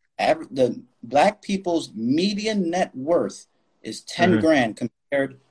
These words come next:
Speaker 1: to non, um, to, to white non-Hispanic people.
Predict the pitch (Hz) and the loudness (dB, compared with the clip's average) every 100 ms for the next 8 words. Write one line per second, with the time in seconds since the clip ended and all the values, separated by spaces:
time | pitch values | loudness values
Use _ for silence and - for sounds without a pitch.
0 | _ - 127 113 117 143 147 151 151 _ | _ -6 -2 2 2 4 4 2 -4 _
1 | _ _ _ _ _ _ 117 113 113 107 | _ _ _ _ _ _ 0 0 -2 -6
2 | - 135 104 127 113 139 151 117 131 131 | -4 -2 0 0 4 4 4 0 0 0
3 | 127 120 - 117 104 - 101 - - | -4 -6 -4 -4 -6 -12 -14 -14 -18